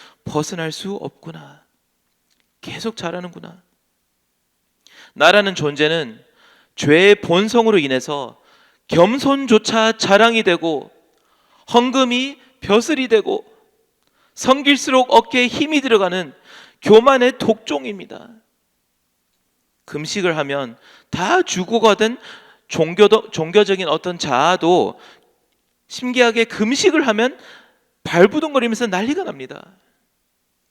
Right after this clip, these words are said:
이것이 우리 속에 꿈틀거리는 교만입니다. 우린 교만으로부터 평생 벗어날래야 벗어날 수 없는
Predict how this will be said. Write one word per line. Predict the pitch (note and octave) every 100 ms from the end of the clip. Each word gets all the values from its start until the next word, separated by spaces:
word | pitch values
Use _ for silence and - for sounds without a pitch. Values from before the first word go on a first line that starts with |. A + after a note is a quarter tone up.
| _ _ _ _
이것이 | D3+ F#3 F#3
우리 | C#3+ E3+
속에 | E3+ E3 E3
꿈틀거리는 | - G#3+ B3 B3+ G#3+ F#3 F3+
교만입니다. | - D3+ D#3+ D3 A#2+ A2 A#2+ - - -
우린 | G3 F#3 G#3 G#3
교만으로부터 | - F#3 A3+ A#3+ A3 F3 F3+ E3 D#3
평생 | A#3+ B3+ C4 C4
벗어날래야 | A#3+ D3 E3+ G#3+ F#3 D#3+ D#3+ G3 - - -
벗어날 | - F3 A3+ G#3+ F#3+
수 | G3
없는 | F3 F#3+ G3+